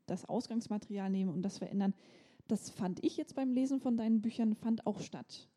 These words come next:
Also einige von deinen Nicht-Fantasy-Romanen, die in unserer aktuellen Welt spielen,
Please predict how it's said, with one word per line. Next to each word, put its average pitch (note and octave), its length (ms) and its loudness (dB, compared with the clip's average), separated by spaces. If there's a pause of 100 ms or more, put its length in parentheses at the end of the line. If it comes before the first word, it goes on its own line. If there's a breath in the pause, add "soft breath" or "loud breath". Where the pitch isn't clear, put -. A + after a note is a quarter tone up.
(100)
Also F#3+ 440 4
einige G3+ 340 0
von G3 240 -2
deinen F3+ 420 -2
Nicht-Fantasy-Romanen, C4 1300 0
die G#3 140 -2
in G3+ 100 2
unserer F#3+ 380 -2 (460)
aktuellen F#3+ 640 0
Welt F3 240 0
spielen, C4 580 -4